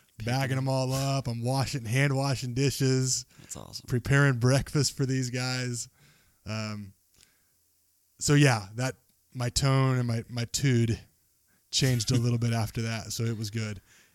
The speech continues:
Speaker 2: And the lake was beautiful. It's, like,
Speaker 1: That's cool.
Speaker 2: a hundred and twenty feet deep in this lake, and we
Speaker 1: Whoa.
Speaker 2: just, we would just set anchor and float. It was awesome all day long.
Speaker 1: That's
Speaker 2: So,
Speaker 1: cool.
Speaker 2: how was your weekend, man?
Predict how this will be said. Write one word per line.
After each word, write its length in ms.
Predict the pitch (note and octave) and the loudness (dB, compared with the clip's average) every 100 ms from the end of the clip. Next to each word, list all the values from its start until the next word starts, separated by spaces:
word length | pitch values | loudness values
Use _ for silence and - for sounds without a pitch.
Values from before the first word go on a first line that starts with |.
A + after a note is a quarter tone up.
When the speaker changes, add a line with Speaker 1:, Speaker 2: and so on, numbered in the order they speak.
| - | -10
Speaker 2:
And 100 | A#2+ | -4
the 60 | A#2 | -2
lake 240 | A#2+ B2+ | 0 0
was 140 | A#2+ | -2
beautiful. 580 | G#2 A2+ A#2 B2+ B2 A2 _ _ _ _ _ - | -2 -4 -4 -4 -6 -8 _ _ _ _ _ -12
It's, 360 | A2+ - - - G#2+ | -6 -2 -4 -6 -12
like, 140 | G#2+ | -12
Speaker 1:
That's 160 | G#2+ - | -6 -6
cool. 80 | |
Speaker 2:
a 20 | G#2 | -2
hundred 300 | B2+ B2+ A2+ | -2 -2 -4
and 80 | |
twenty 260 | G#2 B2 A#2+ | -6 -4 -4
feet 320 | - A#2+ A#2+ _ _ _ _ - | -4 -6 -6 _ _ _ _ -12
deep 300 | B2 A#2+ A#2+ _ - | -4 -2 -4 _ -10
in 100 | A#2 | -6
this 180 | A2+ | -6
lake, 380 | A#2 A#2 A#2+ A#2+ | -6 -6 -6 -6
and 80 | A2 | -4
we 60 | A#2 | -4
Speaker 1:
Whoa. 60 | G2+ | -4
Speaker 2:
just, 260 | F2+ - _ - _ _ _ - | -4 -6 _ -20 _ _ _ -4
we 60 | |
would 140 | A#2 A#2 | -2 0
just 200 | B2 - | 0 2
set 180 | B2+ | 0
anchor 440 | A#2+ A#2+ C3 A#2+ A#2 | 0 -4 -2 -2 -2
and 240 | G#2+ G#2 - _ _ _ _ _ _ _ | -6 -12 -18 _ _ _ _ _ _ _
float. 540 | - - A#2 G#2+ - - _ _ - | -18 -8 -6 -6 -10 -16 _ _ -12
It 60 | |
was 120 | G#2+ | -10
awesome 360 | G#2+ G#2+ - F#2+ _ _ | -8 -8 -10 -12 _ _
all 100 | - | -10
day 100 | G#2 | -8
long. 160 | G#2 G2+ | -8 -8
Speaker 1:
That's 220 | G2 - | -6 -6
Speaker 2:
So, 80 | G#2+ | -6
Speaker 1:
cool. 240 | F#2 E2 - _ _ _ | -8 -10 -18 _ _ _
Speaker 2:
how 160 | - A#2 | -8 -6
was 160 | A2 | -4
your 100 | A2+ | -4
weekend, 420 | A2+ G#2+ - G2+ G2 | -4 -4 -6 -10 -8
man? 240 | G2+ | -8